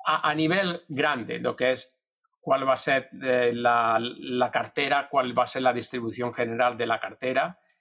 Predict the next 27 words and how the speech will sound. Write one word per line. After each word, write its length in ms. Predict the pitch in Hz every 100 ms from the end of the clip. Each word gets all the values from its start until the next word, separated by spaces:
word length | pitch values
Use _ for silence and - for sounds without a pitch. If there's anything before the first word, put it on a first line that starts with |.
| _ _
y 120 | -
si 300 | 117 135 123
va 160 | 120 127
a 20 |
haber 300 | 131 135 127
una 140 | 131
inversión 400 | 127 120 - 131
muy 180 | 127 127
grande 580 | 120 127 123 123 123 120
en 100 | 120
un 200 | 131 127
manager, 560 | 127 131 120 - - 120
en 140 | 123
un, 320 | 123 123 120 120
en 420 | 120 117 123 123
un 200 | 127 123
gestor 640 | - 113 - 143 143 135 -
en 320 | 156 131 120
particular, 640 | 127 123 127 143 143 151 151 - - _
obviamente 920 | - - 127 135 123 - 139 139 -
el 120 | 127 113
consejo 480 | 123 - 131 135
tiene, 520 | 123 127 120 120 110 107 -
tiene, 400 | 123 117 - _
tiene 240 | - 117 110
que 60 |
aprobarlo. 520 | 107 113 101 95 -